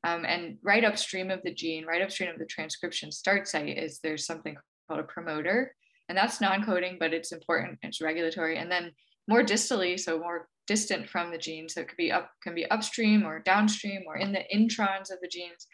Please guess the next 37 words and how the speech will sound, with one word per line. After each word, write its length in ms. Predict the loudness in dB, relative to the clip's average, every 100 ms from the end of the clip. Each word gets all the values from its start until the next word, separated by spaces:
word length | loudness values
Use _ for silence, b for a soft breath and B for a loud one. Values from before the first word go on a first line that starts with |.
| B B B
there's 160 | 0 4
these 180 | 4 6
elements 440 | 4 2 -2 -2
called 200 | 0 0
enhancers. 840 | -2 -6 -10 -6 -6 -6 -6 -8 -10 b b b
And 80 | 4
there's 120 | 6
other 180 | 8 6
types 280 | 6 2 2
of 100 | -2
regulatory 480 | -2 0 -2 0 0
elements 360 | -2 -6 -10
too, 240 | -6 -4 -4
but 200 | -4 -8 _ _ b b 0
these 160 | 2 4
are 80 |
kind 180 | 2 -2
of 120 | -2
the, 340 | -2 -2 -4 -8 _ -20 -20 -20 -4
probably 260 | -2 0
the 60 | 0
best 320 | -2 -4 -6
understood 480 | -6 -4 -4 -4 -4
ones. 400 | -6 -6 -10 -18 b b b 0
Um, 320 | 0 0 -6 -2
and 180 | -2 2
so 140 | 2
these 320 | 4 4 4
non-coding 760 | 4 6 4 2 0 -2 -10 0
elements 640 | 2 4 0 -4 -8 -10 B B B 2
are, 420 | 4 4 2 -2 -2
are 180 | 0 4
what 240 | 2 2
is 140 | -6 0
thought 260 | 0 0
to 100 | -2
really, 440 | -2 0 0 -2